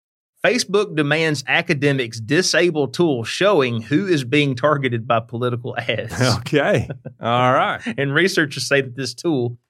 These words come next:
Speaker 1: is vital to understanding how Facebook has been used as a conduit for disinformation and manipulation. Academics, journalists, and First Amendment lawyers are rallying behind New York University's researchers in a showdown with Facebook over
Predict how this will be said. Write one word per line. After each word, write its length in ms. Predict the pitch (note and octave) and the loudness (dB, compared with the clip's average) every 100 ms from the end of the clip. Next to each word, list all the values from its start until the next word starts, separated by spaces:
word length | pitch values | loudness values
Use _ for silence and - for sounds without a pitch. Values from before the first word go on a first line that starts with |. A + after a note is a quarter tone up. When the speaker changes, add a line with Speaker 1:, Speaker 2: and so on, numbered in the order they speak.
| _ _ | _ _
Speaker 1:
is 140 | B2 A#2 | -4 -2
vital 540 | A2+ B2+ G3 G#3 G#3 | 0 2 2 2 -2
to 200 | G3+ C#3 | 0 0
understanding 600 | B2 D3+ D3 - C3 C3 | 0 -2 -2 0 0 0
how 140 | B2 A2 | -2 -2
Facebook 520 | - D3 D3 - A#2 | 2 2 2 -2 -2
has 180 | A#2 B2 | 0 0
been 180 | A#2+ A2 | 0 -2
used 320 | C3 C#3 A#2 | 0 0 0
as 140 | A2 | -4
a 80 | G#2 | -6
conduit 720 | G2+ - G#3+ A#3+ B2 A2 A2 - _ _ _ | -8 -2 0 2 0 -2 -4 -10 _ _ _
for 160 | B2+ | 0
disinformation 1080 | A#2+ A2+ C3+ E3+ E3+ E3 D3+ C3 A#2+ A#2+ B2+ G#2+ | 2 2 2 2 0 0 0 2 0 -2 -4 -2
and 180 | A#2+ | 0
manipulation. 840 | A#2 G#2+ G#2+ A2 A#2 C#3 A#2+ G2+ G#2 _ _ _ _ _ _ | 0 -2 -6 -4 0 0 -2 -8 -16 _ _ _ _ _ _
Academics, 680 | F3 B3+ G#3+ G#3 G#3 G3 B2 | -2 0 2 2 0 -2 -2
journalists, 560 | A#2+ D#3 F3+ E3+ E3 - | 2 2 0 -2 -4 -2
and 180 | D#3 | -2
First 280 | C#3+ E3+ F#3 | 2 2 2
Amendment 420 | E3 D#3+ D#3+ B2+ | 0 0 -2 -2
lawyers 640 | B2 C#3+ F3 C3+ G#2+ G#2+ G#2+ | 0 0 2 0 -4 -8 -8
are 180 | F2 A2+ | -6 -4
rallying 640 | A2+ B2+ F#3+ G3 F3 E3+ | 0 2 2 -2 -6 -4
behind 460 | C#3 A#2+ C3+ A#2 A2 | -2 0 0 0 0
New 100 | B2 | 0
York 400 | G3+ F#3 F3+ E3 | 0 0 -2 0
University's 680 | D3 D#3 B2+ C#3+ - C3 A#2 | -2 0 2 2 0 -6 -2
researchers 600 | C3+ E3+ B2+ A2+ A#2 A2 | 0 0 -2 -4 -4 -6
in 140 | B2 | -4
a 100 | A2 | -4
showdown 500 | G#2+ - F#3+ G3+ G3 | -2 2 2 4 2
with 160 | D#3+ A#2+ | 0 0
Facebook 500 | E3+ F3+ F3 B2+ B2 | 2 2 0 0 0
over 480 | B2+ B2+ B2+ G#2+ G#2 | 0 0 0 -2 -6